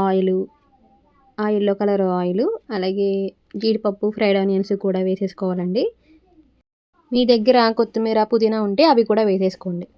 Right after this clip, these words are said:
అలా త్రీ లేయర్స్ వేసేసుకున్న తర్వాత ఇప్పుడు దమ్ పెట్టుకోవాలండి. మీరు దమ్ పెట్టుకోవడానికి పైన వేరే మూత పెట్టుకున్నట్టయితే చుట్టూరు గోధుమ పిండితో కానీ మైదా పిండితో కానీ కవర్ చేసుకోండి. నేనైతే ఈ లిడ్ ఎగ్జాక్ట్గా సరిపోయిందండి నేను తీసుకున్న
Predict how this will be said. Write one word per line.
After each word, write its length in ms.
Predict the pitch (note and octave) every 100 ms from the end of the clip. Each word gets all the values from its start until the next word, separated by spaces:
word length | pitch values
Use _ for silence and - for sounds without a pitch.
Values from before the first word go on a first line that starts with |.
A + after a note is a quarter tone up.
| _ - _ _ _ _ C#4 _ _ _ _ _ _ _ _ _ _ -
అలా 160 | B3+ B3+
త్రీ 140 | - A#3 A#3
లేయర్స్ 280 | C4+ C4 D4 C4+
వేసేసుకున్న 400 | A#3+ A#3+ B3 A#3+
తర్వాత 260 | A3 G3+ G3+ F#4 G4+
ఇప్పుడు 200 | D4+ C4+
దమ్ 120 | G#3+ A3
పెట్టుకోవాలండి. 640 | A3+ - A3 G3+ F#3+ F#3+ F4 C5+ _ _ -
మీరు 160 | A#3+ A#3+ A#3
దమ్ 140 | A#3
పెట్టుకోవడానికి 640 | B3+ B3+ B3 B3 A3+ G#3 G#3+ G#3 A3 - -
పైన 180 | A3+ A3+ B3
వేరే 160 | A#3+ B3
మూత 140 | A#3 -
పెట్టుకున్నట్టయితే 800 | A3 G3+ G#3+ G#3 G3+ G3+ F#3+ D4+ A#4+ -
చుట్టూరు 340 | A#3+ A3+ A3 G#3+ G#3+
గోధుమ 240 | G#3+ G#3+
పిండితో 260 | G#3+ G#3 G3+ G3+
కానీ 140 | G3+ G#3
మైదా 200 | G3 G3+
పిండితో 260 | G3+ G3+ G3+
కానీ 160 | G3 A#3+ C4+
కవర్ 220 | G3+ G3 G3
చేసుకోండి. 440 | G3+ G#3 F#3+ C4 G4+ _ _ _ _
నేనైతే 320 | B3 A#3+ A3+ C#4
ఈ 40 | A#3
లిడ్ 220 | G3+ A3 B3+
ఎగ్జాక్ట్గా 360 | G3+ A3+ A3 A#3+
సరిపోయిందండి 540 | A#3+ G3+ G#3 G#3 F#3+ A3 C4
నేను 140 | G#3
తీసుకున్న 260 | G3+ G3+